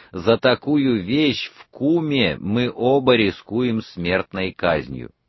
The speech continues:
Нас пустили только в бывший королевский дворец, ныне здание городской администрации.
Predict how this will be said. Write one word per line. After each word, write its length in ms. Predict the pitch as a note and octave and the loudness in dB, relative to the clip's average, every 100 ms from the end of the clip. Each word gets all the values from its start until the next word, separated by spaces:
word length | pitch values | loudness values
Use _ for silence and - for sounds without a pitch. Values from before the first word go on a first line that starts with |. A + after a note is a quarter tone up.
| _ _ _ _ _ _ _ - | _ _ _ _ _ _ _ -4
Нас 240 | A2 B2 | 0 0
пустили 520 | - B2 - C3+ B2 | 0 -2 0 -2 0
только 420 | A2+ A#2+ G#2 A2+ F#2 | 2 0 2 2 0
в 100 | D2+ | 0
бывший 460 | B2+ A2+ - G#2+ | -2 -2 -2 -2
королевский 760 | - G2 G2 G#2 A2+ - G2+ F2+ | 0 2 4 2 0 -2 -4 -4
дворец, 520 | E2 F2+ F#2+ G2+ E2 - - - | 0 2 4 2 0 -6 -20 -12
ныне 380 | E2+ G2 G2+ E2+ | -6 -4 -2 -4
здание 460 | D#2 F#2 F2+ F2 | 0 0 0 -2
городской 540 | D#2+ E2 D#2+ - F2 D#2+ | 0 0 0 -2 -2 -2
администрации. 1000 | D#2 D#2 E2 - E2+ C#2+ - - A#1 | -4 -6 -8 -4 -2 -2 -4 -14 -14